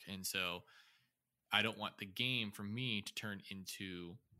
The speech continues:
where it feels like it's work to play the game. And so I wanna be able to find that balance between, okay, I'm, I'm spending time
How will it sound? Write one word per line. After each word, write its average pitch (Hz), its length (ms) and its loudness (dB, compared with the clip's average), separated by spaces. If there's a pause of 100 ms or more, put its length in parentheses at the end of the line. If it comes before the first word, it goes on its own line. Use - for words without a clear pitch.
(180)
where 104 120 -2
it - 100 -8
feels 104 340 2
like 90 220 0
it's 104 180 -4
work 101 520 -4
to 107 100 -8
play 107 320 4
the 123 100 0
game. 143 420 -2
And 110 100 -2
so 113 100 4
I 98 100 6
wanna 104 220 0
be 104 80 0
able 87 160 -2
to - 60 -4
find 101 200 0
that 80 140 -2
balance 92 300 -2
between, 92 500 -2 (460)
okay, 101 180 4
I'm, 95 200 4 (140)
I'm 101 80 -2
spending 104 260 0
time 120 320 2